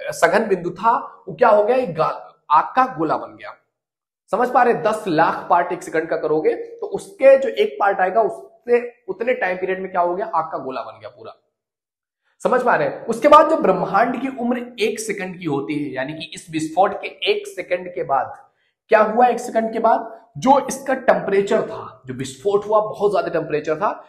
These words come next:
लेकिन एक सेकंड के बाद वो temperature कम होकर के टेन के power टेन calorie हो गया।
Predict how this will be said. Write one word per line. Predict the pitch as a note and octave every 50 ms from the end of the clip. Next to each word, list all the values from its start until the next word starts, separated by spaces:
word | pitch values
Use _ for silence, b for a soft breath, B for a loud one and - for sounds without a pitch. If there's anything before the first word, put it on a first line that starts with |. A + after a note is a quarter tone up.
| _ _
लेकिन | - A3 A3+
एक | A3 - A#3 B3+ C4 -
सेकंड | - - A#3 A#3 A#3 A3+ A3 A3+
के | A#3
बाद | G3+ G#3 A3+ A#3
वो | A3+ A3
temperature | G3+ - G3 F#3 F#3 - F#3+ F#3 F3 - A#3 A3+
कम | - - A3
होकर | G#3+ G#3 F#3 E3+ F3 - F3+ E3+
के | E3 - A3
टेन | G#3+ - - F#3+ G3 G3 F#3+
के | - G3+
power | G3 F#3+ E3+ E3 E3+ D3 C#3+
टेन | - - - F#3 -
calorie | G#3 - D#3 D#3+ D#3 D3+ D#3 F3 A3 C#4 F4 - - _ _ -
हो | A#2 G#2
गया। | - - - -